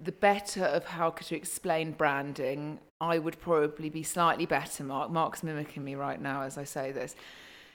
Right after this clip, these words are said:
When we first started the Arrow Club, for those that are not aware, we worked in private personal training studios, people, your clients' homes and stuff for many, many years. And we ran a very successful business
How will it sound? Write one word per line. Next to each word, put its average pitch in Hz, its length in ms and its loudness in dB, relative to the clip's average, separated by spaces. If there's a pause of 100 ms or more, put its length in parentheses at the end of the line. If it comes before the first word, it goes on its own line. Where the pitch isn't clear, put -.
(220)
When 254 340 8
we 240 300 4
first 180 540 6
started 160 420 4
the - 80 -2
Arrow 143 220 4
Club, 143 440 -2 (120)
for 170 80 -10
those 202 320 6
that - 100 2
are 175 100 6
not 170 320 0
aware, 143 520 0
we 156 120 0
worked 170 580 4
in 151 800 -2
private 185 360 6
personal 165 380 0
training 156 300 0
studios, 147 840 4
people, - 320 -2
your 147 140 0
clients' 156 400 2
homes 147 380 2
and 147 80 -4
stuff 143 180 -4
for - 100 -8
many, 147 240 0
many 139 180 -2
years. 131 480 2
And 139 100 -2
we 156 60 -2
ran 156 180 4
a 156 40 -4
very 165 200 6
successful 160 540 -4
business 151 460 -2